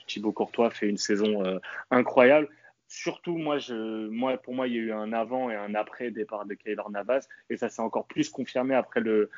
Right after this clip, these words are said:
le match retour face au P S G, le, le deux deux, euh, où pour moi, il est irresponsable sur, euh, je crois que c'est l'égalisation du, du P S G. Et après ça,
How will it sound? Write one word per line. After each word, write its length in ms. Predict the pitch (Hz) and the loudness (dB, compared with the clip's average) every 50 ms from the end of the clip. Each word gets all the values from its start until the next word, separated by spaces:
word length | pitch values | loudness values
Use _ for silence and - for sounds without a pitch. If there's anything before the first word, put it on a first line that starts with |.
| - - - _ - | -18 -18 -20 _ -12
le 280 | 120 120 - 123 120 | -12 -6 0 0 2
match 220 | 123 139 139 - - | 4 4 2 0 0
retour 320 | - 135 - 156 131 - | -4 -2 0 0 -2 0
face 220 | - 131 113 - | -2 -2 0 0
au 80 | 127 107 | -2 0
P 160 | 98 117 113 | 2 2 2
S 80 | 117 110 | 2 4
G, 120 | 120 135 | 2 2
le, 220 | 135 123 110 104 101 | 2 2 0 0 0
le 160 | 101 104 101 | 0 -2 0
deux 160 | 104 117 113 | 2 2 4
deux, 220 | 113 123 139 139 - - - - - - - - | 6 4 4 2 0 -8 -20 -20 -20 -16 -6 -4
euh, 400 | 104 101 98 98 98 98 98 104 - | -2 0 0 0 0 0 -2 -2 -2
où 140 | 131 113 113 | -2 -4 -4
pour 180 | 107 131 120 | 0 0 2
moi, 160 | 135 143 147 | 6 8 8
il 160 | 139 127 123 139 | 8 8 8 8
est 140 | 143 147 | 8 8
irresponsable 640 | 143 139 117 120 120 110 - 127 117 - 131 127 120 - | 8 6 4 2 0 -4 -4 -8 -6 -4 -4 -4 -4 -6
sur, 340 | - - 123 107 95 104 | -10 -6 -6 -6 -2 -2
euh, 80 | 104 104 | -2 -2
je 80 | 107 - | -2 -4
crois 140 | - 147 | -6 -6
que 60 | - - | -8 -8
c'est 340 | - - 117 104 104 101 | -6 -2 0 0 2 0
l'égalisation 760 | 98 107 110 107 120 113 110 113 107 113 110 104 - - 123 | 2 0 0 2 2 2 2 2 0 0 0 0 0 -4 -4
du, 320 | 117 110 107 107 101 98 95 | -4 -2 -2 -2 -2 -2 -2
du 140 | 95 104 | -4 -6
P 240 | 95 - 107 101 101 | -6 2 4 6 6
S 80 | 101 98 | 6 4
G. 200 | 120 143 170 185 - - - - - - - - _ - | 4 0 0 0 -6 -12 -12 -12 -12 -16 -20 -12 _ 6
Et 180 | 127 120 117 - | 8 8 8 8
après 340 | - 143 147 - - 180 160 | 8 4 4 4 -2 -2 -2
ça, 300 | - - 156 165 180 - | 0 0 -4 -4 -4 -6